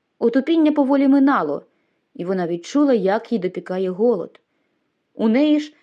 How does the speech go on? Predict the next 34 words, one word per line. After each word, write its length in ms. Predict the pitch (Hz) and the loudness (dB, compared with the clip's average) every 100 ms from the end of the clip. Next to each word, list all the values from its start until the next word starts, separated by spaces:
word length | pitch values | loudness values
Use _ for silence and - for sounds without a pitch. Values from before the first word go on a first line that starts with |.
| _ | _
від 120 | 190 190 | -6 -4
учорашнього 600 | 240 208 208 220 214 214 | 0 0 0 -2 0 0
вечора 360 | 247 262 185 | 0 0 0
і 180 | 170 208 | 0 -2
різки 300 | 214 285 - | -2 -4 -4
не 100 | 175 | -6
було 200 | 165 170 | -4 -4
в 80 | 170 | -4
роті, 400 | 202 160 - - _ _ | -4 -4 -8 -18 _ _
як 200 | 185 214 | -6 -4
не 100 | 202 | -2
лічити 320 | 196 196 202 | -4 -4 -2
ложки 320 | 190 202 - 214 | 0 -2 -2 -4
мамалиги. 560 | 208 233 233 151 160 - _ _ _ _ | -2 0 0 -2 -10 -20 _ _ _ _
Тож, 180 | - 240 | -4 -2
взявши 420 | 220 233 226 233 | 0 -2 -2 -2
лампу, 480 | 226 262 294 285 269 - _ | 0 2 2 0 -4 -6 _
вона 280 | - 254 311 | -2 2 2
подалась 440 | 339 247 220 202 202 | 2 0 0 0 -2
до 120 | 220 | -6
кухні. 520 | - 165 - 170 175 _ _ _ _ | -4 -12 -10 -14 -16 _ _ _ _
Вогонь 340 | 196 262 302 320 | -2 2 2 2
там 160 | 277 | 0
уже 160 | 202 190 | 0 -4
згас, 440 | 175 175 196 - _ _ _ | -4 -4 -4 -6 _ _ _
але 260 | 196 214 | -2 0
задуха 460 | 202 214 196 269 196 | 0 0 0 0 -2
стояла 480 | 185 208 214 247 190 | -2 -2 0 0 0
така, 400 | 175 170 233 285 _ _ | -2 -4 -4 -6 _ _
що 260 | - - 233 | -20 -4 0
ледве 280 | 220 269 240 | 0 0 0
можна 340 | 220 240 247 | 0 0 0
було 220 | 226 233 | 0 0
дихати. 520 | 226 180 - - - | 0 0 -4 -10 -16